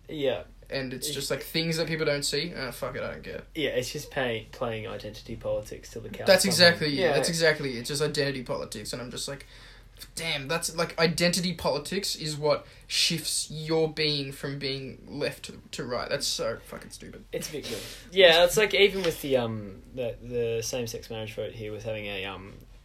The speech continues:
Speaker 1: a plebiscite and spending all this money in both
Speaker 2: Fuck, what a
Speaker 1: campaigns
Speaker 2: joke.
Speaker 1: working,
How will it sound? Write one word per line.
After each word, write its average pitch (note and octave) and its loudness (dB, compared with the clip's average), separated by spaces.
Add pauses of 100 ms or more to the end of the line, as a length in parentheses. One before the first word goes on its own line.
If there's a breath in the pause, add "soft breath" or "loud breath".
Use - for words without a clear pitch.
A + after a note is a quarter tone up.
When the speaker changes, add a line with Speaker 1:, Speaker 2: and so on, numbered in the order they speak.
(520 loud breath)
Speaker 1:
a B2 -4
plebiscite A#2+ -2
and A2+ -10
spending A#2 -4
all A2 -2
this G#2+ -6
money A2 -6
in G#2 -8
both G#2+ -4
Speaker 2:
Fuck, - -6
what A2+ -4
a - -12
Speaker 1:
campaigns G3+ -2
Speaker 2:
joke. - -10
Speaker 1:
working, B2+ -2